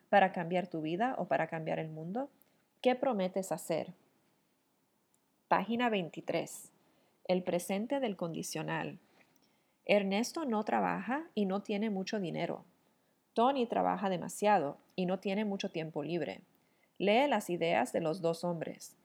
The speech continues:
Fíjate bien en los verbos subrayados. Tony. Trabajo mucho y me fascinaría tener más tiempo libre.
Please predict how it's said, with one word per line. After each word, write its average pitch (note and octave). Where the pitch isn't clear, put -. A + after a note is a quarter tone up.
Fíjate C4
bien F#3+
en F#3+
los E3+
verbos F#3+
subrayados. -
Tony. -
Trabajo A3+
mucho A#3
y G3
me F#3+
fascinaría F#3
tener F#3+
más F3+
tiempo F#3+
libre. D#3